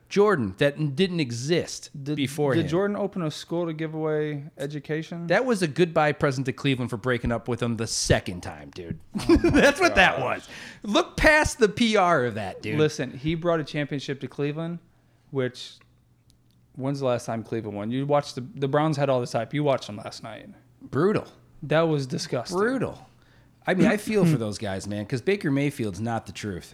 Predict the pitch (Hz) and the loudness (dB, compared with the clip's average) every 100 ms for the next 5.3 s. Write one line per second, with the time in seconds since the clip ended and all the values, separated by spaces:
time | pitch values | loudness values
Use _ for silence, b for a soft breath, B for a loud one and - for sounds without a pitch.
0 | - 123 127 160 139 104 - - - 151 | -8 -2 0 2 0 -2 -10 -4 0 0
1 | 143 147 139 135 165 151 135 123 151 151 | 2 2 0 -2 -2 0 0 2 0 0
2 | 151 143 151 135 143 131 - 131 135 - | 0 0 0 -2 -4 -6 -8 -6 -6 -4
3 | 120 87 76 - 123 160 208 185 156 165 | -4 -4 -6 -8 -4 -2 -2 -2 -2 -2
4 | 240 202 143 95 104 104 101 85 87 - | -2 -2 -4 -6 -6 -6 -6 -6 -6 -8
5 | - 80 | -10 -12